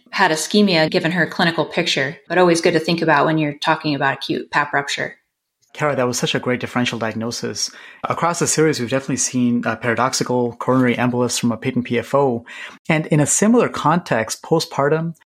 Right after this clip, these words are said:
Speaker 2: it was a, a handful of weeks postpartum, we had a patient who essentially had come in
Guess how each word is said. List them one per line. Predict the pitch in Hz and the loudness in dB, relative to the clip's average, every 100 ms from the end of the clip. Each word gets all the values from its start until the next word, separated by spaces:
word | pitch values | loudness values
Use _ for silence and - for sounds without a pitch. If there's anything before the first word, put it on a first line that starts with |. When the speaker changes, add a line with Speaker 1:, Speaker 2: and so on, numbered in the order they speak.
| _ - | _ -8
Speaker 2:
it | 135 | -2
was | 127 | 2
a, | 123 123 - | 2 0 -4
a | 113 | -2
handful | 143 180 - | 0 0 0
of | 123 - | -2 0
weeks | 147 156 - | -2 -2 -2
postpartum, | 127 - 120 117 117 | -4 -2 0 0 2
we | 123 | 2
had | 123 | 2
a | |
patient | - 131 - 117 | 2 0 2 0
who | 117 117 123 | 0 -2 -4
essentially | - 131 127 | -2 -2 -2
had | 113 - | -4 -2
come | 123 | 0
in | 127 120 | 2 0